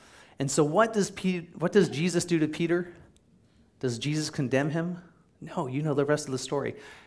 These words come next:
After Peter denies Jesus three times, Jesus actually reinstates Peter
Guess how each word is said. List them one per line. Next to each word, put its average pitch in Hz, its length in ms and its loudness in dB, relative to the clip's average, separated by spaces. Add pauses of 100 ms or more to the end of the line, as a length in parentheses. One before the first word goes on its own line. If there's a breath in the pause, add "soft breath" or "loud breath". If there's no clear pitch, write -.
(160 loud breath)
After - 300 -4
Peter 147 560 0
denies 123 420 -2
Jesus 117 380 -6
three 127 180 -6
times, 101 480 -6 (520 soft breath)
Jesus 151 360 0
actually 139 400 -2
reinstates 139 800 -4
Peter 104 480 -8